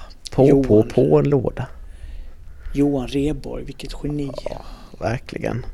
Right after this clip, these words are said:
Speaker 1: Han blir bara bättre och bättre också.
Speaker 2: Eller hur? Kommer det med ålder, tror du?
Speaker 1: Jag
Speaker 2: Att
Speaker 1: tror
Speaker 2: man
Speaker 1: det.
Speaker 2: så här
Speaker 1: I hans
Speaker 2: smartare
Speaker 1: fall i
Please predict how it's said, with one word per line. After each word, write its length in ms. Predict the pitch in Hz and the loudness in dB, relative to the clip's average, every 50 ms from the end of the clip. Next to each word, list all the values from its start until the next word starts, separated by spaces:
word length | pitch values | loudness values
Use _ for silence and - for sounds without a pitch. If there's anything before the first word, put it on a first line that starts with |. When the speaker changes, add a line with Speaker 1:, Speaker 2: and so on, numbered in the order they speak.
| - - | -8 -4
Speaker 1:
Han 220 | - 113 113 95 | 0 2 2 4
blir 140 | 107 131 139 | 4 2 2
bara 160 | 131 - - | 4 4 2
bättre 400 | 135 - - 127 - - - - | 2 2 0 -2 -2 -4 -8 -8
och 60 | - 135 | -4 -4
bättre 360 | 139 139 - - - - 165 | -4 -4 -4 -6 -8 -6 -6
också. 240 | 151 - - - - - - - | -6 -6 -8 -12 -14 -14 -14 -10
Speaker 2:
Eller 160 | - 175 202 214 - | -8 -6 -6 -6 -4
hur? 420 | 311 - - - - - - - - - - - - - - - - - | -6 -6 -6 -8 -12 -16 -16 -18 -18 -16 -12 -12 -12 -12 -12 -14 -14 -8
Kommer 240 | - - 196 180 190 | -4 0 0 2 4
det 100 | 196 240 | 4 2
med 120 | 170 - - | 2 2 0
ålder, 280 | - 180 135 127 123 - | 0 0 0 0 -2 -4
tror 200 | - - 135 131 | -6 -6 -8 -8
du? 60 | 123 | -8
Speaker 1:
Jag 100 | 143 156 | -6 -6
Speaker 2:
Att 120 | 147 147 - | -6 -4 0
Speaker 1:
tror 180 | - 202 196 196 | 2 4 4 4
Speaker 2:
man 80 | 208 | 4
Speaker 1:
det. 140 | 208 214 180 | 4 2 2
Speaker 2:
så 220 | - - - - | 2 0 2 4
här 60 | 165 165 | 6 8
Speaker 1:
I 40 | |
hans 300 | 190 185 131 104 101 - | 8 8 6 6 4 0
Speaker 2:
smartare 180 | - - 139 - | 0 2 2 2
Speaker 1:
fall 100 | 170 | 4
i 40 | 170 | 4